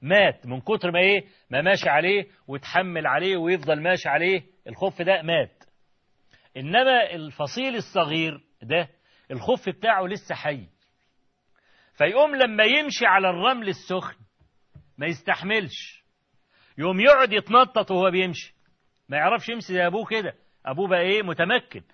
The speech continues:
يمشي كده إيه؟ واخد راحته في المشي، ما بيتكويش. ليه؟ مات الخف من أسفل. إنما الفصيل ده لسه، فمش عارف يقف على الرمل السخن، فيقعد يتنطط، يتنطط وهو إيه؟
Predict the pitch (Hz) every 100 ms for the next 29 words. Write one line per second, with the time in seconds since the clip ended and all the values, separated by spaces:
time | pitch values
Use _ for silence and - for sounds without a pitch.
0 | _ 131 190 180 151 175 175 202 202 _
1 | - 160 170 170 170 190 - 160 151 147
2 | 147 - - _ _ _ 131 143 156 -
3 | 170 190 160 - 147 214 233 - 160 220
4 | 214 175 - 214 180 170 175 160 - _
5 | _ _ _ _ _ _ _ _ _ _
6 | _ _ - 123 220 240 196 170 220 202
7 | 190 226 220 _ _ _ - 175 - -
8 | _ _ _ _ _ _ - 165 175 202
9 | 285 240 240 277 254 190 190 180 214 202
10 | 170 208 202 175 202 180 151 196 190 175
11 | 170 180 185 202 196 _ _ 143 175 180
12 | 185 180